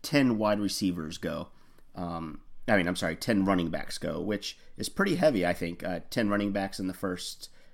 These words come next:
uh, like I said, eighteen picks is, I think, is pretty, pretty good. Um, I, yeah, I would be.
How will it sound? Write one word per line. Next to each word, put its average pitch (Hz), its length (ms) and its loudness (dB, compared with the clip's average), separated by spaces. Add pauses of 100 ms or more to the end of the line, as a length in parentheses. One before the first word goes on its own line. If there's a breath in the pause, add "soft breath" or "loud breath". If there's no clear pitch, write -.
(160)
uh, 87 280 -6
like 87 120 -8
I 90 40 -14
said, - 180 -6
eighteen 92 360 -2
picks 92 280 -4
is, 90 260 -6
I 107 80 2
think, 120 140 2
is - 80 -2
pretty, 92 460 -4 (300)
pretty 92 180 -4
good. 87 260 -2 (520 soft breath)
Um, 82 440 -2 (880)
I, 117 320 4
yeah, 104 260 4
I 123 40 8
would 147 160 4
be. 123 120 4